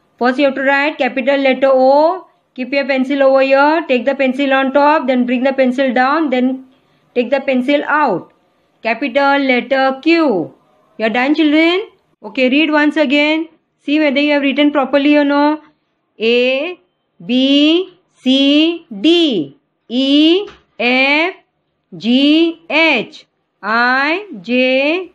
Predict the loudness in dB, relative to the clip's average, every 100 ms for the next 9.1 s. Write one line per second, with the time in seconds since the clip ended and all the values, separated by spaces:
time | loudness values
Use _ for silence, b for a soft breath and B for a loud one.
0 | -6 0 0 0 -2 -6 -6 -2 0 0
1 | -4 -8 _ _ _ _ _ _ _ _
2 | _ _ _ _ -8 -4 -2 -2 -2 -4
3 | -6 _ _ -8 -4 -2 0 0 -2 -6
4 | _ -6 0 2 4 2 -2 -8 _ -8
5 | -4 0 0 0 -6 -2 0 0 -4 -8
6 | _ _ _ _ _ -14 -4 -2 0 2
7 | 2 2 0 -6 _ _ _ _ -8 -6
8 | -4 -4 -2 -4 -2 0 2 2 0 -4